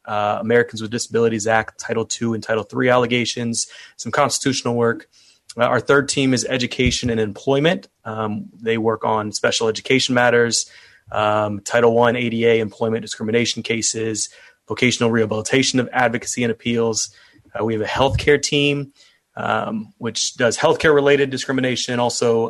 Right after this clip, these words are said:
uh, Medicaid waiver denials and appeals. And then our final team is, uh, self-determination. So guardianship defense, uh, guardianship termination,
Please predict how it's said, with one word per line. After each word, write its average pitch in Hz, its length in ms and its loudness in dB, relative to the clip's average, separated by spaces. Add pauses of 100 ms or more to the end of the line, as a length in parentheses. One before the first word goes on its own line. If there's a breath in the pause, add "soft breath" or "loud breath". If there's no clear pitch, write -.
uh, 113 100 -2
Medicaid 117 440 0
waiver 110 340 0
denials 113 420 0
and 110 80 -4
appeals. 110 540 -6 (360 soft breath)
And 117 80 -6
then 117 60 2
our 117 80 6
final 131 260 4
team 120 300 2
is, 107 240 0
uh, 107 240 0
self-determination. 107 1000 -2
So 107 320 -6 (340 soft breath)
guardianship 135 420 2
defense, 123 720 -2
uh, 107 200 -6
guardianship 117 400 0
termination, 110 720 0